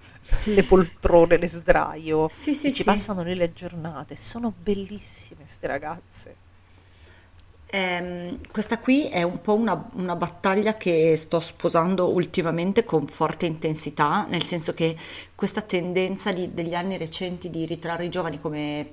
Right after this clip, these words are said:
Speaker 2: brutte facce di merda è una cosa che a me fa proprio un'antipatia micidiale. Ehm, non lo sopporto più, trovo che sia un con-, un ritratto assolutamente superato. Sia Veronica sia Kandisha ritraggono dei giovani,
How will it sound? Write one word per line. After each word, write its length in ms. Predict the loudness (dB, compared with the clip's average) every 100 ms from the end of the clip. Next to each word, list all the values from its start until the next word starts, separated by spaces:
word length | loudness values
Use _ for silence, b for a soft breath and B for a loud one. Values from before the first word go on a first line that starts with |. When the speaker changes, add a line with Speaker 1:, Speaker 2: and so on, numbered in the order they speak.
| -16
Speaker 2:
brutte 360 | -10 -6 -6 -4
facce 300 | -4 -2 -2
di 100 | 0
merda 480 | 0 0 0 -2 -2
è 40 |
una 180 | -4 -4
cosa 220 | -4 -6
che 300 | -4 -2 -2 -2
a 160 | -2
me 120 | -2 -2
fa 120 | -4
proprio 240 | -6 -6 -4
un'antipatia 920 | -4 -6 -6 -4 -4 0 0 0 -2 -18 -10
micidiale. 1080 | -2 0 2 0 0 0 0 0 0 0 -4 B B B B -8
Ehm, 720 | -4 0 0 -2 -4 -6 -8 -4
non 160 | 0 2
lo 80 |
sopporto 500 | 0 -2 -4 -6 -6
più, 460 | -2 0 2 2 2
trovo 240 | 0 0
che 80 | -2
sia 120 | -4
un 60 | -4
con-, 260 | -4 -6 -8 -12
un 120 | -8 -6
ritratto 400 | -4 -4 -2 -2
assolutamente 480 | -2 -2 -4 -4
superato. 920 | -6 -4 0 2 2 0 2 2 2 B B B B B B -20 -20
Sia 440 | -6 0 2 2 2
Veronica 580 | 2 0 0 -4 -4 -4
sia 260 | -2 -4
Kandisha 840 | -4 -6 -2 -2 0 -2 -2 -4 -6
ritraggono 640 | -12 -4 -2 -2 -2 -4
dei 260 | 0 0 0
giovani, 720 | -2 -2 0 0 0 -2